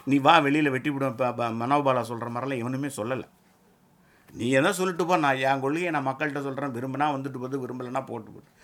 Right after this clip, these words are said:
அதே கொள்கை வந்து இந்து மதத்தை சார்ந்தவர்களுக்கு இருக்கணும். உனக்கு விருப்பம்னா இரு, விருப்பம்னா நீ போயிடுப்பா. நீ விமர்சிக்கிறதா இருந்தா ரொம்ப நாகரீகமா விமர்சி, யாரையும் வந்து கொச்சைப்படுத்தி விமர்சிக்க வேண்டிய அவசியம் இல்ல. மூட நம்பிக்கைன்னு சொல்றியா, சரி சொல்லிட்டு போ, என் நம்பிக்கை எனக்கு இருக்குது,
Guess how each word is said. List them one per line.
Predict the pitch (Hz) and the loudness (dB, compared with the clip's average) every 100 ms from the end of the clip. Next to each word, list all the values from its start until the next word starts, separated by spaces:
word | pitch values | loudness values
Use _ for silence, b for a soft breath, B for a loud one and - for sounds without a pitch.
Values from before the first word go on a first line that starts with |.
| B - | B -2
அதே | 160 226 277 | 4 4 4
கொள்கை | 247 226 208 | 2 0 0
வந்து | 185 196 | -2 -2
இந்து | 196 190 220 | -4 -2 -2
மதத்தை | 196 175 175 160 | -2 -2 -4 -2
சார்ந்தவர்களுக்கு | 160 151 147 143 135 131 | 0 0 0 -2 -2 -6
இருக்கணும். | 135 120 - _ _ b b - | -8 -10 -12 _ _ b b -2
உனக்கு | 135 135 | 0 2
விருப்பம்னா | 139 165 190 190 170 185 | 2 2 2 0 2 0
இரு, | 135 151 165 _ _ b b - | 0 -2 -4 _ _ b b 0
விருப்பம்னா | 147 196 196 156 185 | 2 4 2 4 2
நீ | 156 127 | 2 2
போயிடுப்பா. | 143 160 120 120 b b b | 2 2 0 -4 b b b
நீ | 120 | -2
விமர்சிக்கிறதா | 123 160 190 185 160 151 143 | 0 2 2 0 0 2 2
இருந்தா | 143 180 | 0 0
ரொம்ப | 143 143 | 0 2
நாகரீகமா | 127 151 147 139 147 | 4 4 4 0 0
விமர்சி, | 131 127 120 - 110 _ _ b b | 0 -2 -4 -6 -10 _ _ b b
யாரையும் | 104 143 160 143 | 6 6 6 2
வந்து | 147 | 0
கொச்சைப்படுத்தி | 139 113 170 139 127 | -2 -2 -2 -2 -4
விமர்சிக்க | 131 127 139 135 117 | -4 -2 -2 -4 -6
வேண்டிய | 120 131 | -2 0
அவசியம் | 110 127 127 113 | 0 -4 -6 -6
இல்ல. | 104 - _ b b 110 | -8 -10 _ b b 0
மூட | 156 170 | 4 4
நம்பிக்கைன்னு | 151 143 143 139 127 | 2 0 0 -2 -2
சொல்றியா, | 123 131 160 185 | -6 -2 -2 -2
சரி | 190 170 | -2 -2
சொல்லிட்டு | 180 185 170 151 | -2 -2 -2 -2
போ, | 147 B B - | -4 B B 0
என் | 135 160 175 | 6 8 8
நம்பிக்கை | 170 196 196 202 | 4 0 0 2
எனக்கு | 180 175 170 | 0 0 -2
இருக்குது, | 165 175 | -2 -4